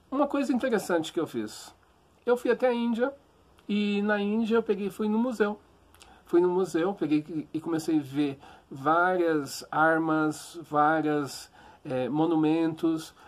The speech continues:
vários escritos de civilizações antigas. E lá eu pude comprovar que muitas dessas histórias são verdades. Os Vedas contam muitas histórias, mas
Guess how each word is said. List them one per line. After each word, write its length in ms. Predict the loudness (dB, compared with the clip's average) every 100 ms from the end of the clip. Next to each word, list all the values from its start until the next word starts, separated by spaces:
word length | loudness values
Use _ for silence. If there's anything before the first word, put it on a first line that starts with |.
| -20 -2
vários 360 | 4 4 4 0
escritos 600 | -2 -2 -4 -2 -4 -6
de 120 | -10
civilizações 800 | -10 -8 -4 -2 -2 -4 -4 -4
antigas. 800 | -4 -4 -2 -2 -4 -8 -16 -20 _ _ -20 -20 -20 _
E 100 | 2
lá 420 | 8 8 8 2 -6 _ _ _
eu 80 | -2
pude 220 | 0 0
comprovar 480 | 0 -2 0 0 0
que 140 | 0
muitas 520 | -2 0 2 0 0 -2
dessas 300 | -4 -6 -8
histórias 580 | -8 0 0 0 -4 -12 -20
são 180 | -6 -2
verdades. 580 | 0 2 2 0 -4 -16 -20 -20 -20 -6
Os 160 | -4 0
Vedas 480 | 4 4 4 -2 -6
contam 360 | -4 -2 -2
muitas 280 | -2 -2 -4
histórias, 500 | -6 -2 0 0 -2
mas 580 | -2 0 0 -2 -6 -14